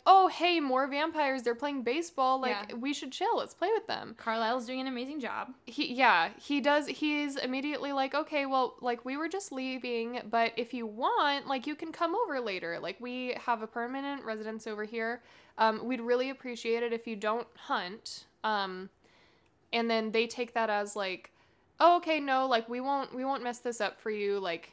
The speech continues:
Speaker 1: we
Speaker 2: Yeah.
Speaker 1: won't expose you. No,
Speaker 2: We'll
Speaker 1: we're
Speaker 2: hunt
Speaker 1: good."
Speaker 2: somewhere else.
Speaker 1: Yeah. Um, then,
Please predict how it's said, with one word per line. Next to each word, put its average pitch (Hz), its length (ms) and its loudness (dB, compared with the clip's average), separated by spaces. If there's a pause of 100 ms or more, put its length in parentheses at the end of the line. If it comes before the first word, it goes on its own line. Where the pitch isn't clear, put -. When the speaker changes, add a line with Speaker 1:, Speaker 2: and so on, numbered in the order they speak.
Speaker 1:
we 233 140 -4
Speaker 2:
Yeah. 240 40 0
Speaker 1:
won't 240 140 2
expose 214 500 -4
you. 196 220 -4
No, 196 120 -4
Speaker 2:
We'll 226 100 0
Speaker 1:
we're 196 60 -2
Speaker 2:
hunt 220 100 -2
Speaker 1:
good." 277 100 2
Speaker 2:
somewhere 240 260 0
else. - 540 -6 (100)
Speaker 1:
Yeah. 240 340 0 (600)
Um, 233 420 4 (720)
then, 262 680 0